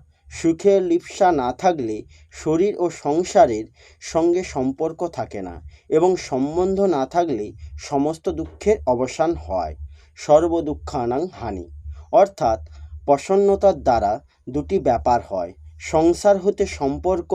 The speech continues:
বিচ্ছেদ এবং পরমাত্মার বুদ্ধি স্থিরতা লাভ। এই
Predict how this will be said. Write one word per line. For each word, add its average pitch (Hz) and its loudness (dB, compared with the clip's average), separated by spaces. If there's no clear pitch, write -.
বিচ্ছেদ 143 -4
এবং 151 0
পরমাত্মার 180 0
বুদ্ধি 127 -4
স্থিরতা 135 0
লাভ। 82 -2
এই 170 4